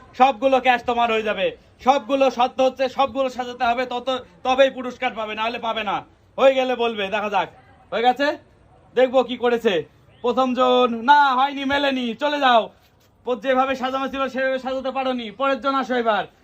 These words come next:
পরের জন কি করে, দেখা যাক। যেভাবে বক্সে সাজানো আছে, সেইভাবে যদি সাজাতে পারো, সবগুলো ক্যাশ পেয়ে যাবে। সবগুলো মেলাতে হবে, তবেই ক্যাশ পাবে, ঠিক আছে? দেখা যাক কটা মেলাতে পারে পরের জন এসছে। দেখা যাক কটা মেলাতে পারে,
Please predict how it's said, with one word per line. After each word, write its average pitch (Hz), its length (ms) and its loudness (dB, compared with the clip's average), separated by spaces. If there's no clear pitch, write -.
পরের 277 240 0
জন 277 180 -2
কি 254 140 -8
করে, 269 200 0
দেখা 254 200 -2
যাক। 226 240 0
যেভাবে 262 400 4
বক্সে 254 360 0
সাজানো 254 300 0
আছে, 247 220 0
সেইভাবে 254 360 -2
যদি 247 180 -10
সাজাতে 240 280 -6
পারো, 254 340 2
সবগুলো 262 420 2
ক্যাশ 247 200 0
পেয়ে 240 220 0
যাবে। 190 320 -2
সবগুলো 247 360 0
মেলাতে 262 300 -2
হবে, 262 140 0
তবেই 247 280 0
ক্যাশ 240 220 -2
পাবে, 196 280 -4
ঠিক 226 160 -8
আছে? 285 500 -6
দেখা 233 200 -2
যাক 240 200 0
কটা 233 180 -2
মেলাতে 220 300 -6
পারে 196 220 -2
পরের 196 300 -6
জন 185 180 -6
এসছে। 165 340 -8
দেখা 220 220 0
যাক 214 240 0
কটা 226 200 0
মেলাতে 226 320 -2
পারে, 233 400 -2